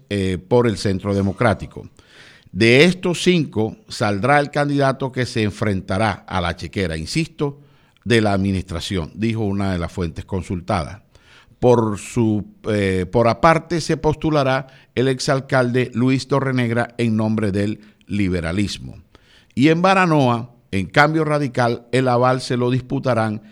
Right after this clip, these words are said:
el exalcalde Roberto Celedón, eh, Vanegas, quien estuvo muy cercano del senador Arturo Char en las elecciones parlamentarias,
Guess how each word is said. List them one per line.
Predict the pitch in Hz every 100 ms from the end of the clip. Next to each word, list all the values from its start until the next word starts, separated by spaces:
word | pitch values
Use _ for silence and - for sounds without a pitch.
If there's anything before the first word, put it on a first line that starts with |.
| _ _
el | - 107
exalcalde | 101 - 90 - 123 143
Roberto | 131 107 113 110 139 131
Celedón, | - 92 92 107 120 120 101 82 -
eh, | 87 82
Vanegas, | 92 101 117 110 139 - _ _ _ _ _
quien | 110 110
estuvo | 104 - 131 131 127
muy | 143 151
cercano | 143 113 - 120 127
del | 107
senador | - 98 92 104 113
Arturo | 101 117 113
Char | 110 110 110
en |
las | 107 95
elecciones | 95 87 - 98 101
parlamentarias, | 107 104 113 117 135 107 95 101